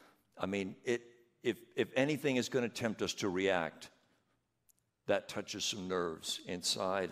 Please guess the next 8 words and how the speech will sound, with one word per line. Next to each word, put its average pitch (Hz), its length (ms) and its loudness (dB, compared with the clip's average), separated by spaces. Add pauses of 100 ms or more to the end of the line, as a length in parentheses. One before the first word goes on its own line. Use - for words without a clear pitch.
our 92 180 -4
soul. 95 420 -2 (1040)
But 127 140 4
Nehemiah 127 420 4
doesn't 104 380 0
bite. 92 260 0 (1700)
A - 60 -8
brief, 117 540 0